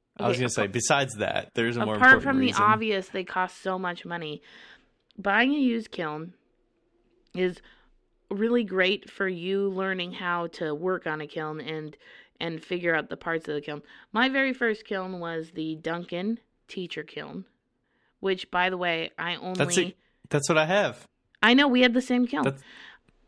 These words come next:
Speaker 1: that's my small
Speaker 2: Um,
Speaker 1: kiln. Yeah.
Speaker 2: Yeah, my baby kiln. So my very first kiln was the baby Duncan Teacher Kiln. And, um, I had it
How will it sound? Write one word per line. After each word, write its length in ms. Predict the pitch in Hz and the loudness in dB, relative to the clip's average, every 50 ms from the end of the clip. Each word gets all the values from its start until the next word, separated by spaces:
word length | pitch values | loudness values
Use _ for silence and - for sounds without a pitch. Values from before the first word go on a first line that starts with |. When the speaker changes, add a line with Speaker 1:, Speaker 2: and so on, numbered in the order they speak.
| _ - | _ 4
Speaker 1:
that's 220 | 226 233 226 220 | 6 8 8 8
my 80 | 214 208 | 8 8
small 140 | 196 185 175 | 8 8 6
Speaker 2:
Um, 120 | 170 175 | 4 4
Speaker 1:
kiln. 220 | 175 - 104 - - | 0 -4 -6 -6 -4
Yeah. 280 | - 143 143 123 107 101 98 - _ _ _ _ _ _ _ _ _ - - _ | 0 0 2 2 0 -2 -6 -12 _ _ _ _ _ _ _ _ _ -20 -12 _
Speaker 2:
Yeah, 160 | - 294 277 | 2 6 6
my 160 | 247 214 190 202 | 6 8 6 6
baby 260 | 240 254 247 254 220 | 4 4 4 2 2
kiln. 260 | - 156 147 151 165 | 0 -2 -2 -4 -4
So 360 | - - 214 214 196 196 202 208 226 - _ _ _ _ | -2 0 0 2 2 0 -4 -6 -12 -18 _ _ _ _
my 200 | - 208 202 202 | 0 2 4 4
very 240 | 202 208 220 233 254 | 6 8 8 6 6
first 260 | 254 254 247 247 - | 6 4 4 2 2
kiln 240 | - - 202 196 202 | 2 2 4 4 4
was 180 | 202 196 190 185 | 4 2 2 2
the 80 | 180 180 | 0 2
baby 520 | 175 170 170 175 175 185 196 196 196 190 - 208 | 6 6 6 6 6 6 4 4 2 2 0 0
Duncan 380 | - 175 180 185 190 202 202 | 0 0 2 2 2 2 2
Teacher 260 | - - 170 156 - 160 | 2 0 -2 -2 -2 -4
Kiln. 300 | - 165 151 156 190 - - - - - - - - - _ - | -2 -2 -2 -2 -2 -8 -12 -20 -20 -20 -20 -20 -20 -20 _ -2
And, 580 | - 190 185 180 170 165 160 160 160 160 160 - - - | 0 0 2 2 2 2 2 2 0 -2 -4 -8 -8 -6
um, 520 | - 165 165 156 160 71 62 - - 214 - _ _ _ _ _ _ _ _ _ _ _ _ _ _ _ _ _ _ _ _ - - - - - - - - - | -4 -2 -2 -2 -2 -2 -4 -6 -8 -10 -12 _ _ _ _ _ _ _ _ _ _ _ _ _ _ _ _ _ _ _ _ -16 -14 -12 -10 -10 -8 0 6 8
I 140 | 214 233 | 10 10
had 280 | 240 208 208 196 226 247 | 10 10 8 8 10 10
it 240 | 262 254 - - | 8 6 4 0